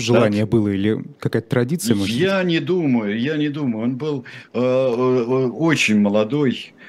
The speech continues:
Speaker 1: очень совсем еще он был такой, э, подросток вполне. Его отправили, говорят, что по настоянию дяди, который там, э, чем-то занимался в Саламанке, а отец-то его военный,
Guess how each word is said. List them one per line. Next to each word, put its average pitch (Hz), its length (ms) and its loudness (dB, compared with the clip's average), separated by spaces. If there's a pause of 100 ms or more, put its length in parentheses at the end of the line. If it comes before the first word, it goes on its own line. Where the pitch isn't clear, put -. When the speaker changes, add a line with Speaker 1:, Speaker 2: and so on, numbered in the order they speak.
(180)
Speaker 1:
очень 123 420 2
совсем 110 540 0
еще 95 320 0
он 95 160 0
был 92 240 0
такой, 90 480 -2 (320)
э, 87 260 2
подросток 147 640 -2
вполне. 87 600 -2 (380)
Его 139 280 2
отправили, 147 680 2
говорят, 131 400 2
что 123 180 -4
по 120 100 -2
настоянию 120 640 2
дяди, 120 480 0
который 101 400 0
там, 98 300 0
э, 92 300 0 (280)
чем-то 104 340 0
занимался 104 600 2
в - 80 -6
Саламанке, 117 720 0 (560)
а 113 280 4
отец-то 123 600 0
его 107 240 2
военный, 117 800 0